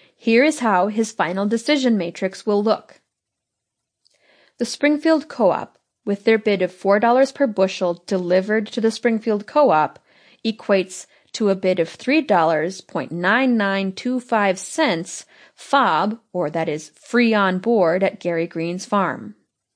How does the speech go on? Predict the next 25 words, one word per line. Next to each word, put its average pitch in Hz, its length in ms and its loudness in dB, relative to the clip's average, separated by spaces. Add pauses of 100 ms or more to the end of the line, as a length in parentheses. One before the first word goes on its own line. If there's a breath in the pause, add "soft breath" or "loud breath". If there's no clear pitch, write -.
(1000 soft breath)
The 220 100 0
Springfield 208 600 0
ethanol 240 500 0
plant, 147 480 -10
with 208 180 -2
a 208 60 2
bid 190 220 0
of 170 120 -2
four 220 280 0
dollars 190 320 0
and 165 140 -8
five 240 280 2
cents 233 220 -4
per 214 140 -4
bushel 190 380 -2
delivered 180 640 -2
to 214 100 -2
the 170 140 -2
ethanol 175 460 -2
plant, - 400 -8 (600 loud breath)
works 339 240 0
out 196 240 2
to 214 160 -2
a 190 80 2
bid 185 420 -2